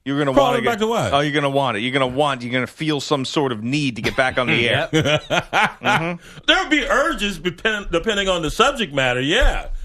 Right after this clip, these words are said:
Speaker 2: But nah, I, I can fight that urge. I'll be all right.
Speaker 1: Like
Speaker 2: Mister
Speaker 1: this
Speaker 2: I'll, I'll, I'll just sit at the bottom of the pool
Speaker 1: <laughs> Oh, oh,
Speaker 2: to,
Speaker 1: well.
Speaker 2: to, to let the, the, let the moment pass.
Speaker 1: Okay.
Speaker 2: Yeah.
Speaker 1: <laughs> Then that'll be that.
Speaker 2: Yeah.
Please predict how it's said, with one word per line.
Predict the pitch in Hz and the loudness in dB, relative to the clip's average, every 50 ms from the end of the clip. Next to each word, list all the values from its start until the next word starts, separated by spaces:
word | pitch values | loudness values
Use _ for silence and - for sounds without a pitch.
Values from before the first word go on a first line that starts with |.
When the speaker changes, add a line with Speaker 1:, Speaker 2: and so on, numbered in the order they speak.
| - - - | -8 -10 -8
Speaker 2:
But | 247 220 226 | -8 -8 -8
nah, | 247 254 208 | -6 -4 -2
I, | 131 107 110 127 160 190 208 - 190 - - 208 | -2 0 0 -2 -2 -2 0 0 0 0 0 -4
I | 220 | -6
can | 220 220 | -6 -6
fight | - - 131 127 | -4 -2 -2 -2
that | - 110 98 98 | -2 -4 -4 -4
urge. | 92 92 90 - - - _ _ - | -6 -6 -8 -10 -14 -20 _ _ -6
I'll | - 110 | -4 -2
be | 135 127 | -2 -2
all | 98 90 | -2 -4
right. | 82 73 64 - - - - - - | -6 -8 -10 -12 -16 -20 -8 0 2
Speaker 1:
Like | 139 139 127 | 2 2 4
Speaker 2:
Mister | 143 | 2
Speaker 1:
this | 143 131 | 2 2
Speaker 2:
I'll, | 156 175 214 247 247 247 247 - - - | 4 2 2 2 0 -2 -2 -2 0 0
I'll, | 170 196 - - - | 0 0 0 -4 -4
I'll | - 160 180 | -2 -2 -2
just | 175 175 180 160 - | 0 -2 -4 -2 0
sit | - 170 160 | -2 -2 -2
at | 156 123 | -2 -4
the | 139 | -2
bottom | 120 139 135 131 127 | 0 0 0 0 -2
of | 127 120 | -2 -4
the | 117 | -4
pool | 104 - - 101 92 87 87 _ _ _ _ | 0 0 0 0 0 -4 -8 _ _ _ _
Speaker 1:
<laughs> | _ _ _ - | _ _ _ -10
Oh, | - 139 156 135 104 | -8 -6 -6 -6 -6
oh, | 123 - 160 | -6 -6 -2
Speaker 2:
to, | 139 123 | -2 0
Speaker 1:
well. | 120 131 | 0 0
Speaker 2:
to, | 127 117 110 110 104 | 0 0 0 -2 -4
to | - - 110 104 104 101 - - | -4 -2 -2 -2 -2 -4 -6 -6
let | 104 117 123 120 - | -4 -4 -4 -4 -2
the, | - 107 107 104 98 95 - _ _ _ _ _ _ _ _ - | -2 -2 -2 -2 -4 -8 -12 _ _ _ _ _ _ _ _ 0
the, | 90 | 2
let | - 90 90 87 85 101 113 113 - | 2 2 2 0 -8 -8 -8 -8 -6
the | 107 | -2
moment | 104 107 107 107 107 85 | -2 0 0 0 -2 -4
pass. | - 107 95 85 80 82 92 - - - - | -4 -4 -2 -2 -4 -6 -8 -12 -14 -8 -4
Speaker 1:
Okay. | 135 143 - - 120 113 107 | -4 -2 0 0 0 0 0
Speaker 2:
Yeah. | 90 92 92 85 92 - 147 143 _ - | -2 -4 -2 -2 -4 -6 -8 -14 _ -8
Speaker 1:
<laughs> | 170 165 - _ - | -8 -8 -10 _ -10
Then | - 139 127 120 113 110 117 | -4 -2 -2 0 -2 -2 -2
that'll | 113 104 104 107 101 | -2 0 0 -2 -4
be | 92 98 95 | -6 -8 -6
that. | 92 85 78 | -4 -4 -2
Speaker 2:
Yeah. | 98 92 87 80 | -2 -2 -2 -4